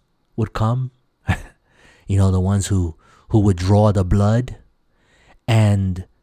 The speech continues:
I dreaded seeing those individuals because the place that they had to draw blood from was, was not my arm. You know, I had a,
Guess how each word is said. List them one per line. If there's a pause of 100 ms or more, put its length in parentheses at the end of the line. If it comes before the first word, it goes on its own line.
I
dreaded
seeing
those
individuals (920)
because (180)
the
place
that
they
had
to
draw
blood
from (600)
was,
was
not
my
arm.
You
know,
I
had
a,